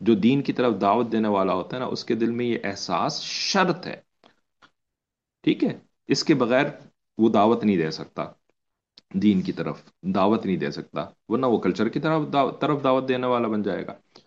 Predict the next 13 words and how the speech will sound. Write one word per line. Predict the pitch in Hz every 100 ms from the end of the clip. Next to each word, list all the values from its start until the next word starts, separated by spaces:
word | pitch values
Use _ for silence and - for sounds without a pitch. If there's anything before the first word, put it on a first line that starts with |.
| _ _
और | 110
दूसरी | 107 151 160 190
बात | 165 131 -
ये | 101 95 95 - _ _ _
कि | - 160 180
जब | 156 - 160 180
ये | 190 214 -
एहसास | 143 - - 165 226 254
उसके | 190 190 156
दिल | 139
में | 135 120
होता | 107 104 92
है, | 85 76 64 -